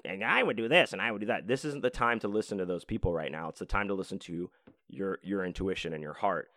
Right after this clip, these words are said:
and make sure that what you choose, what you do next, will be something that leads you to the higher path. Now, the drifting part is, is, uh, you might be kinda just drifting from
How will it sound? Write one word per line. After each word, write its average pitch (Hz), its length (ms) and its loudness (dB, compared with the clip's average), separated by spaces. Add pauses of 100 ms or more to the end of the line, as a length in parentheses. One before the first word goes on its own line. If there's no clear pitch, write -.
(420)
and 101 180 -2
make 104 160 -2
sure 113 540 2
that 98 240 -2
what 107 180 0
you 98 160 -8
choose, 101 400 -2
what 104 140 0
you 107 80 -2
do 104 160 2
next, 104 320 2
will 117 240 8
be 104 160 0
something 92 320 -2
that 90 120 -2
leads 90 240 -2
you 87 60 -6
to 87 120 -8
the 87 80 -2
higher 90 240 0
path. 110 280 4 (920)
Now, 120 180 4
the 120 100 6
drifting 160 400 4
part 160 380 6
is, 120 320 2 (1160)
is, 127 280 0
uh, 110 320 4
you 117 140 -2
might 131 260 0
be 113 380 -4 (400)
kinda 165 240 8
just 127 240 2
drifting 107 640 2
from 90 320 2